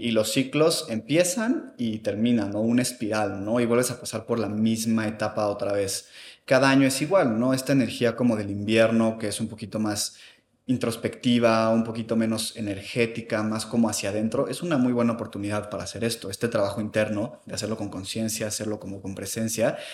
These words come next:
y decidir qué quieres hacer durante el próximo ciclo, que es el próximo año, y cómo vas a aprovechar esa etapa otra vez de la primavera y el verano, que son explosivos de energía, que son llenos de, de oportunidades.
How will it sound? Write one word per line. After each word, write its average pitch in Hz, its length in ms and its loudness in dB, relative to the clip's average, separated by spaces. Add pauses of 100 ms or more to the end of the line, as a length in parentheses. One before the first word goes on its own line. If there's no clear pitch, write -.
(140)
y 135 160 6
decidir 120 420 0
qué 135 120 -2
quieres 127 240 -2
hacer - 600 -2 (240)
durante 113 460 0
el 104 80 -4
próximo 120 380 0
ciclo, 123 340 -4
que 139 60 -4
es - 80 -6
el 113 80 -6
próximo 113 360 0
año, 113 280 2 (240)
y 127 140 -4
cómo 139 180 6
vas 185 160 6
a - 20 -2
aprovechar 113 540 0
esa 117 340 0
etapa 110 400 0
otra 107 240 -2
vez 107 240 0
de 107 160 2
la 107 160 -2
primavera 107 420 2
y 113 40 4
el 110 80 2
verano, 110 360 0
que 135 80 -8
son 113 200 -2
explosivos 131 600 0
de 117 60 0
energía, 131 540 0
que 110 80 -8
son 113 260 -2 (300)
llenos 113 260 2
de, 104 220 -2
de - 180 -2
oportunidades. 107 880 -2